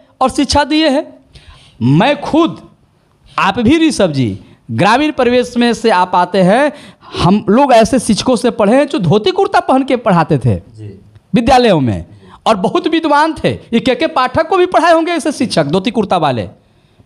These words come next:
Speaker 1: ये बिल्कुल मानसिक रूप से दिवालियापन की बात है।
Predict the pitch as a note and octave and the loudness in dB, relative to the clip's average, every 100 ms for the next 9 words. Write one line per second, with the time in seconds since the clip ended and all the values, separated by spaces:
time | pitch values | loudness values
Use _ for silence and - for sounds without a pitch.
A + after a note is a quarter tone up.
0 | _ _ _ _ _ _ C#3+ B3+ C#4+ D3 | _ _ _ _ _ _ 0 0 0 -2
1 | F#3 F#3 A#3+ C#4 A3+ D#3 E3+ G3 G#3 C#4 | -2 0 0 0 2 2 2 -2 -4 -4
2 | E3+ E3 - A3+ C#4 A3 D3+ C#3+ C#3+ E3+ | -2 -2 0 -2 -2 -2 0 2 2 2
3 | G#3+ G#3+ B3 C#4+ C#4 E3+ C#3 C3 - D3 | 2 2 2 2 2 0 2 0 0 2
4 | F#3+ D#4 - | 2 0 -6